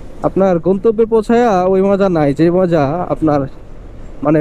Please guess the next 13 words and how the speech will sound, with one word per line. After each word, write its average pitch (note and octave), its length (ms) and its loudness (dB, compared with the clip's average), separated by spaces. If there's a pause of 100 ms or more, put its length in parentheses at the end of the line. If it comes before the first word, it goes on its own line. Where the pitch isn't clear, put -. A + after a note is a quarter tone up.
রোডে G3+ 220 4 (120)
আছে। C3+ 200 -4 (360)
রোডে F3+ 300 4 (220)
আপনি D#3+ 160 -2 (160)
যখন D#3 240 0
বাইক D3+ 180 0
চালাবেন D3+ 380 2
তখন C#3+ 160 2 (120)
আশেপাশে C#3+ 400 2 (200)
সৌন্দর্যটা C#3+ 440 2 (120)
দেখবেন, C3 280 0 (580)
রোড E3+ 180 4 (140)
দেখবেন, D3+ 320 2